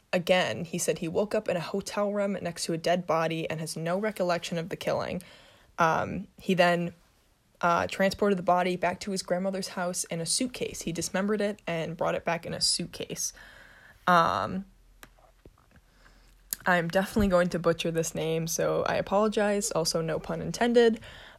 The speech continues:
Um, but Konarak Sinthasamphone was,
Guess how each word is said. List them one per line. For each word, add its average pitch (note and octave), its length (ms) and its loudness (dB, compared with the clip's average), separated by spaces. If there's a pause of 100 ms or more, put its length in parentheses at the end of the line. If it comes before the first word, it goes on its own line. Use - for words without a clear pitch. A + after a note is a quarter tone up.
Um, E3 520 6 (100)
but E3 260 8 (1500)
Konarak A3 720 4 (280)
Sinthasamphone F3+ 2250 2
was, E3+ 460 2